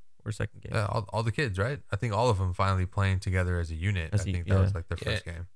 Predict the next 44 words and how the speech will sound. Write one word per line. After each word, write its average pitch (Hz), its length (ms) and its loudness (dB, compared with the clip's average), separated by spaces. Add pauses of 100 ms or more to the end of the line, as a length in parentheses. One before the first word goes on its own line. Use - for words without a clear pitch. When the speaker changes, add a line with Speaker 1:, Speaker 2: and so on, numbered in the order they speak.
(120)
Speaker 1:
Just, 98 160 4
Speaker 3:
Yeah, 92 80 -6
I 104 180 -8
Speaker 1:
of 107 60 2
Speaker 3:
think - 120 0
Speaker 1:
course, 117 160 8
Speaker 3:
he - 20 -2
sat 110 80 2
Speaker 1:
missing 120 160 4
Speaker 3:
out 104 80 4
the 101 80 2
Speaker 1:
James. 92 100 4
Speaker 3:
first, 95 320 -4
he 123 60 -6
sat 143 240 -2
out 127 100 -2
when 113 100 -6
he 110 60 -2
first 101 240 -4
got 92 140 -2
over. 90 280 -4 (220)
So - 140 -4
I 110 40 0
think 120 140 -6
this 107 160 -6
is, 95 100 -6
like, 95 140 -2
his 95 100 -4
first 95 240 -6
game 90 180 -6
with 90 120 -6
him. 90 80 -10 (140)
Speaker 1:
Oh, 101 60 0
okay. 98 200 -4 (280)
Speaker 2:
And 98 140 0
then 98 120 2
you 98 80 0
got 98 240 2
a 92 160 2
solid 98 400 2
win 92 180 0
over 90 140 2
the 87 100 -6
Pelicans, 92 640 0